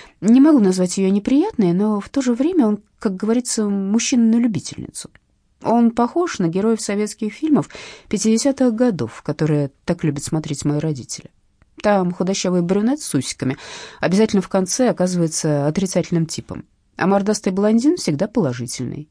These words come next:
и передовик производства. Мой ненаглядный как раз и похож на такого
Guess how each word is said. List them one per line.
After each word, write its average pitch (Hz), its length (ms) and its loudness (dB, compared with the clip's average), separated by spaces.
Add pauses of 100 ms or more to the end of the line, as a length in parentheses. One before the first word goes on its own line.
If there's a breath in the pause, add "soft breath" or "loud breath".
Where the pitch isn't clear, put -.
(100)
и 147 240 2 (120)
передовик 135 560 0
производства. - 640 -4 (680 loud breath)
Мой 254 240 4
ненаглядный 339 600 6
как 170 160 0
раз 233 340 0
и 202 40 0
похож 131 420 -4
на 135 100 -2
такого 131 400 -8